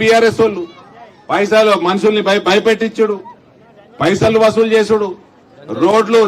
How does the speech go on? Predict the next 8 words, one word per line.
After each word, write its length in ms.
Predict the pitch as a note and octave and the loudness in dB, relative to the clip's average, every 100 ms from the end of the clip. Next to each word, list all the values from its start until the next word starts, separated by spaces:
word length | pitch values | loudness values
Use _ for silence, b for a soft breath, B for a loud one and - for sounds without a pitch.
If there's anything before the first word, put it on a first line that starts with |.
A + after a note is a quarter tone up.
| - | 2
చండాలమైన 640 | E3+ G3 A3 A3+ A3+ A3+ G#3+ G3 | 0 2 2 2 2 2 0 2
రోడ్లు. 340 | A3+ G#3 G#3+ F#3 - C3 - - - D3 | 0 0 -4 -4 -12 -20 -20 -18 -8 -2
రేచిపల్లి 480 | G3 G#3 - A3+ G#3+ | 0 -2 -2 0 2
రోడ్డు 180 | A3 G#3+ G3 | 2 0 -2
చండాలంగా 460 | F3 G3+ A3+ A3+ G#3+ | 0 2 2 2 0
ఉన్నదా 200 | A3 G#3 B3 | 0 0 0
లేదా? 200 | C4+ B3 G3 - - - C#4 - - - | 0 -2 -4 -12 -12 -10 -8 -8 -6 -4
ఉన్నదా? 360 | - G#3+ G3 | 0 2 2